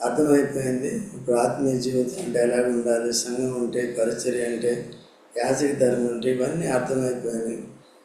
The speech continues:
చాలామందికి అర్థం అవ్వట్లేదు. వారందరి కొరకు మనం కూడా మనం ఏం చేయాలి? ప్రార్థన చేయాలి. గ్రహించిన వారు ధన్యులు. So, అలాగే మనం కొన్ని పో-, వెళ్ళి-, వెళ్ళి-, వెళ్ళిపోతూ రావాలి.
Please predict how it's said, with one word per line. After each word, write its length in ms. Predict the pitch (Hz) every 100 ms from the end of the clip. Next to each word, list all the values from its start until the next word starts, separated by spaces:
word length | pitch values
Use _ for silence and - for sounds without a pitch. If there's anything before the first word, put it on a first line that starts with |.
| - 113
చాలామందికి 520 | 120 127 123 120 120
అర్థం 380 | 110 - 135 123
అవ్వట్లేదు. 580 | 120 - 113 113 110 123
వారందరి 420 | 123 120 120 123
కొరకు 320 | 123 120 120
మనం 260 | 120 117 113
కూడా 180 | 120 120
మనం 260 | 120 120 123
ఏం 120 | 127
చేయాలి? 480 | 131 131 - 98 - - - - - - -
ప్రార్థన 340 | 120 120 120
చేయాలి. 460 | 117 113 - - - - - -
గ్రహించిన 560 | 139 156 170 160 151 143
వారు 260 | 135 135
ధన్యులు. 500 | 135 127 127 120 120 117 - - - - - - 135
So, 100 | 123
అలాగే 420 | 117 120 123 120
మనం 540 | 120 120 147 - - - - -
కొన్ని 220 | 120 117 101
పో-, 540 | 120 117 120 - 135
వెళ్ళి-, 380 | 135 127 120 123
వెళ్ళి-, 300 | 127 120 123
వెళ్ళిపోతూ 520 | 120 120 127 123 123
రావాలి. 380 | 123 120 -